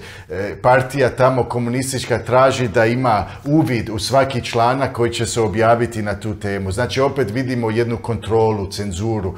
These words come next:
u skladu sa iskustvom iz bivše Jugoslavije. Znači, sa komunistima ništa se nije promijenilo.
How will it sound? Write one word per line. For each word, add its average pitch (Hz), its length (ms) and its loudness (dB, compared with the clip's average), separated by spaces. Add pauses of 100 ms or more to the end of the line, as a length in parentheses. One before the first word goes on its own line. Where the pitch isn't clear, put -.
(280)
u 113 100 -6
skladu 123 460 2
sa 117 220 0
iskustvom 117 840 -2
iz 110 320 -6 (140)
bivše 120 340 -2
Jugoslavije. 95 720 -2 (260)
Znači, 123 380 -2
sa 131 160 0
komunistima 151 760 2
ništa 147 320 2
se 131 160 -2
nije 131 240 0
promijenilo. 107 680 -2